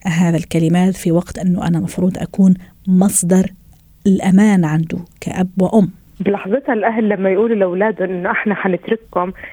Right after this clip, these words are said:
Speaker 2: الف-، الولد ردة فعله أول إشي بيصير يبكي وبيحكي لا أو،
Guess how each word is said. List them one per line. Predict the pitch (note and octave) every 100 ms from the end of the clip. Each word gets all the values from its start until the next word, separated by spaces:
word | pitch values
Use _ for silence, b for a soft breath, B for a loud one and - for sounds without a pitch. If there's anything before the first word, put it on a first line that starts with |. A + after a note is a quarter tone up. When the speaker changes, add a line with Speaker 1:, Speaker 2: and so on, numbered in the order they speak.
| B
Speaker 2:
الف-، | F#3 F#3+ -
الولد | G#3 F#3+ B3+ B3 G#3
ردة | A#3+ G#3+ -
فعله | A#3 A3+
أول | F#3+ A3+
إشي | - - F#3
بيصير | F3+ G#3+ A3
يبكي | G#3+ -
وبيحكي | F#3 G3+ _ G3
لا | F3+ F#3+
أو، | - E3+ E3 D#3+ D#3+